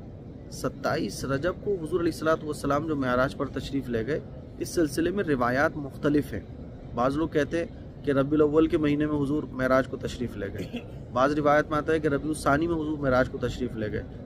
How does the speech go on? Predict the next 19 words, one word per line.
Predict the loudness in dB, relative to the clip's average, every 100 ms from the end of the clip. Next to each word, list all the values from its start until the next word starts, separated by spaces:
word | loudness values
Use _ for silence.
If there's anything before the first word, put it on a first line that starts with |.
| -8
बाज़ | 0 2 2
में | 0
आता | 0 0
है |
कि | 2
रमज़ान | 2 2 4 4 4
में | 0
मेराज | 2 4 2
को | 0
तशरीफ़, | -8 -6 -6 -8 -8
मेराज | -4 2 2 2
पर | 0 -2
तशरीफ़ | -4 -4 -6
ले | -4 -6
गए। | -6 -10 -14 -12 -4
तो | 2
रिवायात | 4 6 8 6 4
मुख्तलिफ | -4 0 2 2 0
हैं, | -8